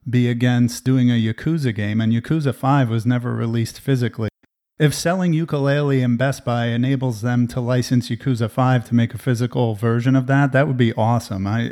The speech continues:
of course, I would be all for that, and I'd be the first in line to get it. So hopefully they just leverage it into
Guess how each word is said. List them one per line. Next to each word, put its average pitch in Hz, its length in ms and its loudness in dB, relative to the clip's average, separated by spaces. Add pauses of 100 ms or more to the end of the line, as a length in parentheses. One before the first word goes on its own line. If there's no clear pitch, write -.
of 104 180 -10
course, 131 240 0
I 127 160 2
would 120 160 0
be 110 120 -2
all 110 200 -2
for 113 280 -4
that, 110 180 -2
and 110 100 -2
I'd 107 140 -2
be 110 120 -2
the 104 120 -4
first - 300 -4
in 110 100 2
line 101 220 -2
to - 120 -10
get 104 220 -2
it. - 200 -8
So 110 360 0 (540)
hopefully 135 420 0
they 123 160 2
just 120 240 -2
leverage 120 420 -2
it 113 240 -2
into 117 600 0